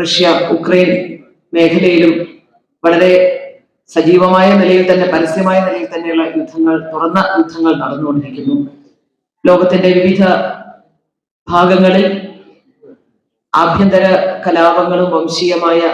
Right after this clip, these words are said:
ലഹളകളും ഒക്കെ തന്നെ തുടർന്നുകൊണ്ടിരിക്കുന്ന ഒരു കാലഘട്ടത്തിലാണ് നമ്മൾ ഇന്നുള്ളത്. ഒരു യുദ്ധത്തിലും ആരും വിജയിക്കുന്നില്ല എന്ന് സാധാരണ നമ്മൾ പറയാറുണ്ട്.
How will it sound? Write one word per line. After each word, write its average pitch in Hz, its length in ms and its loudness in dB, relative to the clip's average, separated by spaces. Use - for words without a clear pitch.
ലഹളകളും 165 760 2
ഒക്കെ 165 320 -2
തന്നെ 165 340 2
തുടർന്നുകൊണ്ടിരിക്കുന്ന 160 1000 0
ഒരു 165 180 -4
കാലഘട്ടത്തിലാണ് 156 960 -4
നമ്മൾ 139 220 0
ഇന്നുള്ളത്. - 500 -8
ഒരു 208 120 4
യുദ്ധത്തിലും 226 680 2
ആരും 208 480 0
വിജയിക്കുന്നില്ല 214 960 0
എന്ന് 196 440 -4
സാധാരണ 180 640 -2
നമ്മൾ 170 200 -6
പറയാറുണ്ട്. 139 560 -6